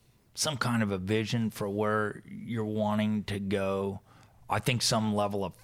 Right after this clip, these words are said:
flexibility is also important, you know, where, where you might realize, "Oh, that wasn't such a good idea." Okay. We, that's okay. We can, we, we can allow ourselves to, to, to make some mistakes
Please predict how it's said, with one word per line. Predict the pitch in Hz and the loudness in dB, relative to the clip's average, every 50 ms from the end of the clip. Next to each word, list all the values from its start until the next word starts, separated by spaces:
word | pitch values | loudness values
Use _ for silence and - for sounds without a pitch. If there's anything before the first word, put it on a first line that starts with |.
| - | -4
flexibility | - 120 104 - - - 90 82 82 90 87 98 110 113 127 131 131 117 | -4 -2 -2 -2 -4 -6 -4 -4 -6 -4 -4 -4 -4 -2 -2 -2 -2 -2
is | 101 90 92 | -4 -4 -6
also | 87 85 95 95 - - - 107 104 104 | -4 -4 -4 -4 -4 -4 -2 -2 -2 -2
important, | 101 98 92 - - 104 104 104 104 110 110 110 - - | -2 -2 -4 -6 -6 -6 -6 -4 -4 -4 -6 -6 -8 -6
you | 107 107 101 | -6 -4 -2
know, | 98 101 104 | -2 -2 -2
where, | 104 101 95 92 95 92 | 0 -2 -2 -2 -4 -6
where | - 101 98 98 95 92 92 90 90 87 85 - - | -6 -6 -6 -4 -4 -2 -2 -2 -2 -4 -6 -8 -10
you | - 98 101 101 | -8 -4 -2 -2
might | 98 95 98 95 87 - | 0 -2 -2 -4 -4 -4
realize, | 101 98 98 92 92 92 92 92 87 - - - | -4 -4 -4 -4 -4 -4 -4 -6 -6 -8 -6 -2
"Oh, | - 127 156 160 147 120 92 | 2 2 4 4 4 2 0
that | 80 98 107 113 - | -2 -4 -6 -6 -6
wasn't | 117 120 123 127 123 - 120 104 - - | -6 -4 -4 -4 -4 -4 -4 -4 -6 -6
such | - 95 90 - - | -8 -8 -8 -8 -8
a | 98 | -6
good | 98 98 92 | -4 -4 -4
idea." | 92 90 90 87 90 90 90 85 82 - - - - - - - - - | -2 -4 -4 -4 -4 -4 -4 -4 -6 -8 -14 -20 -20 -20 -20 -20 -8 -4
Okay. | - 120 - - 127 139 156 - - _ _ - | -2 -2 2 2 2 2 2 0 -4 _ _ -10
We, | - 104 113 120 | -6 -6 -4 -4
that's | - 117 117 117 - - | -4 -6 -6 -4 -2 -2
okay. | 139 147 - - 127 139 165 - - | -2 -2 0 0 2 2 2 0 0
We | 127 123 | 0 2
can, | 120 151 143 139 - - | 2 2 0 0 0 0
we, | 117 123 135 131 - - - 113 | 2 2 2 0 -2 -6 -2 0
we | 120 127 | 0 2
can | - 156 | 2 2
allow | 135 123 117 120 | 2 2 4 4
ourselves | 120 120 113 - - - 117 117 110 - | 4 2 2 2 2 2 2 2 0 0
to, | - 120 110 107 107 104 - - - | 0 0 2 2 0 -2 -6 -6 -4
to, | 117 107 101 | -2 -2 -2
to | 101 - 110 | 0 0 2
make | 107 110 110 104 - | 2 2 2 0 0
some | - 113 | 0 0
mistakes | 110 98 - - 120 110 113 120 123 | 0 0 -2 0 0 0 0 -2 -4